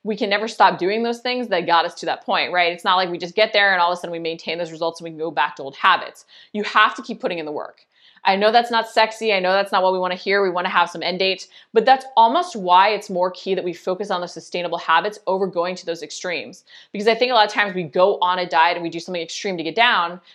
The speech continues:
but then we have no exit strategy. We have no way to then maintain those results because we haven't built a lifestyle at all. So I really wanted to talk about how you can sort of pay rent every single day, because I know that no change is fully easy, no matter how it, much it seems like it's easy once it's done.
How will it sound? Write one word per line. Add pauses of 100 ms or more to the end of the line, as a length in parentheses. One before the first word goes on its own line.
but
then
we
have
no
exit
strategy.
We
have
no
way
to
then
maintain
those
results
because
we
haven't
built
a
lifestyle
at
all. (320)
So
I
really
wanted
to
talk
about
how
you
can
sort
of (180)
pay
rent (260)
every
single
day, (180)
because
I
know
that
no
change
is
fully
easy,
no
matter
how
it,
much
it
seems
like
it's
easy
once
it's
done.